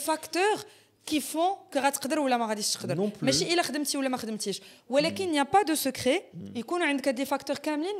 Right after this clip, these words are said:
Speaker 1: ما خدمتيش ما غتوصلش. هادي سي سيغ.
Speaker 2: Ouais, ouais, clairement.
Speaker 1: زعما كليرمون شي واحد اللي واخا جايب واحد لي بريفيليج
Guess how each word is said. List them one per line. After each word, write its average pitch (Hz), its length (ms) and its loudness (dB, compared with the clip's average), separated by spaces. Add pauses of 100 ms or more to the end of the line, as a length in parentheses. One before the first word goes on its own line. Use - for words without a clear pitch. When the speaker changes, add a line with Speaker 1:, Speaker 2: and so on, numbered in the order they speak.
Speaker 1:
ما 269 120 -2
خدمتيش 285 520 -4 (200)
ما 247 140 -2
غتوصلش. 208 560 -6
هادي 240 200 2
سي 240 140 -4
سيغ. 175 280 -6
Speaker 2:
Ouais, 123 420 0
ouais, - 100 -10
clairement. 98 200 -4
Speaker 1:
زعما 254 300 2 (340)
كليرمون 269 320 0
شي 277 140 -2
واحد 285 260 0
اللي 262 160 -2
واخا 269 260 0
جايب 269 280 -2
واحد 247 220 -4
لي 240 80 -2
بريفيليج 254 720 -2